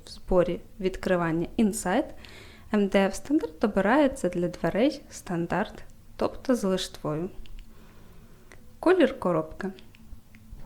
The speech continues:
Тут ми також вказуємо алюміній, або вказуємо чорний, білий, якщо коробку необхідно фарбувати.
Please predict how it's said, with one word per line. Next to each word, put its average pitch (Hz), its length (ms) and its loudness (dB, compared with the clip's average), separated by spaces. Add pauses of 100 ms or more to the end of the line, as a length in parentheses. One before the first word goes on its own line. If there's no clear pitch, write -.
(160)
Тут 381 260 4
ми 196 80 0
також 247 360 0
вказуємо 208 640 0 (100)
алюміній, 208 800 4 (1500)
або 233 220 4
вказуємо 233 640 6
чорний, 214 680 4
білий, 294 580 4
якщо 208 400 0
коробку - 480 0
необхідно 208 540 4
фарбувати. 170 840 -4